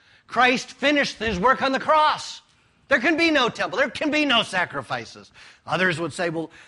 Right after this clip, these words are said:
they're not sin sacrifices. They're thanksgiving sacrifices.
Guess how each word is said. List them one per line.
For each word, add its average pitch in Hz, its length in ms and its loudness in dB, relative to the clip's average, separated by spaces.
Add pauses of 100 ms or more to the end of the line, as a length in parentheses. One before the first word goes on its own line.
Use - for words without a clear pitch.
they're 151 140 -2
not 220 220 2
sin 330 320 2
sacrifices. 175 840 -4
They're 214 160 -4
thanksgiving 254 600 -4
sacrifices. 120 920 -10